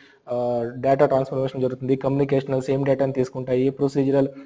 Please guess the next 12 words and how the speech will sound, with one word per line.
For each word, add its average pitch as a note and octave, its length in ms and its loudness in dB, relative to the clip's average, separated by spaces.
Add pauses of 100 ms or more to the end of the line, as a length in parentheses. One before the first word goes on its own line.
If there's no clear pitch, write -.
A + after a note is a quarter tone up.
(180)
ఇండివిడ్యువల్‌గా C#3 460 4
పెర్ఫామ్ C3+ 440 -2
చేస్తున్నాయి, C3 500 2
temporal C#3 480 2
same C#3 280 0
అవుట్‌పుట్‌ని C3+ 440 0
release C3+ 300 2
చేసుకుంటున్నాయి. C3+ 680 -4 (400)
ఓకే, D3 380 4 (320)
and, C3 180 0
uh, B2+ 160 2
logical, C3+ 600 4